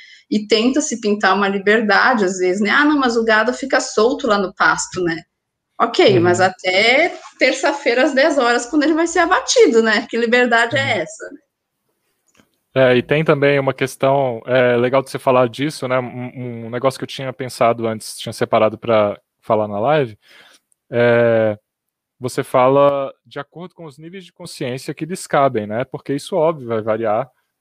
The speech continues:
Speaker 2: de espécie pra espécie, de indivíduo pra indivíduo. Uma coisa que é interessante pensar no exemplo que você trouxe do boi no pasto, é, bois,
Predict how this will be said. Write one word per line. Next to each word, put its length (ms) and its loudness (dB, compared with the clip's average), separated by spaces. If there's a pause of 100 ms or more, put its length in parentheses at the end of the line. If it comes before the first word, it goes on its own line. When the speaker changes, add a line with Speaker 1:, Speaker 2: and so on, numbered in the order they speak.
(140)
Speaker 2:
de 220 -6
espécie 460 -2
pra 140 -8
espécie, 520 -2
de 120 -10
indivíduo 320 -8
pra 100 -10
indivíduo. 420 -8 (560)
Uma 200 -2
coisa 280 0
que 80 -4
é 40 0
interessante 560 0
pensar 420 0
no 160 -2
exemplo 320 -2
que 60 -18
você 100 -2
trouxe 300 -6
do 80 -6
boi 160 -2
no 80 -8
pasto, 520 -2 (540)
é, 640 2
bois, 920 -2